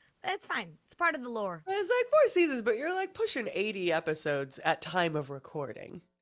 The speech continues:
Speaker 1: Yeah, exactly. Yeah,
Speaker 2: Yeah.
Speaker 1: sev-, seventy-four as of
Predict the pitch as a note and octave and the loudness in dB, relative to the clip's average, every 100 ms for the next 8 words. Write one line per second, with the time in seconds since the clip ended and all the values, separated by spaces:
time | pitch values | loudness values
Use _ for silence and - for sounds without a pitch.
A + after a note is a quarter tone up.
0 | _ B3 C4+ C#4 A#3+ G#3 A3+ A#3+ A#3+ G#3+ | _ -12 2 6 6 6 0 -2 -2 -2
1 | G#3+ - G3 C3 - - G3+ G3+ F#3+ F#3 | -2 -10 -12 -12 -16 -10 -4 -2 -2 -6
2 | - - G#3 - - - G3+ G#3 C4+ D#4 | -10 -10 -10 -10 -14 -12 -12 -10 -8 -8
3 | F3 A#3+ B3 F#3+ - F#3 F#3+ A3+ A3+ C4 | -8 -6 -4 -4 -2 0 0 0 -2 -2